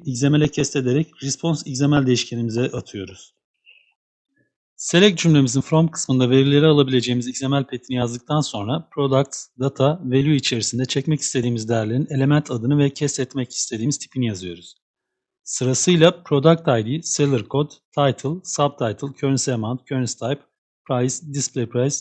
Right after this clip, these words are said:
quantity şeklinde sorgumuzu oluşturuyoruz. N on birde ürünlerimizin fiyatını dolar, euro veya T L olarak tutabiliyoruz.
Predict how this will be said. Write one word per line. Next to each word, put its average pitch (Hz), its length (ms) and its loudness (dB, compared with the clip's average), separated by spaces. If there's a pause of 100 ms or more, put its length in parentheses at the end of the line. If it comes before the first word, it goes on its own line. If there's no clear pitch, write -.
(460)
quantity 139 440 0
şeklinde 120 480 -2
sorgumuzu 127 520 -2
oluşturuyoruz. 110 720 -4 (920)
N 139 140 2
on 196 200 6
birde 151 220 4
ürünlerimizin 143 560 4
fiyatını 135 480 0
dolar, 135 320 2 (100)
euro 139 400 2
veya 135 320 4
T 143 200 0
L 151 40 4
olarak 135 380 4
tutabiliyoruz. 123 580 -4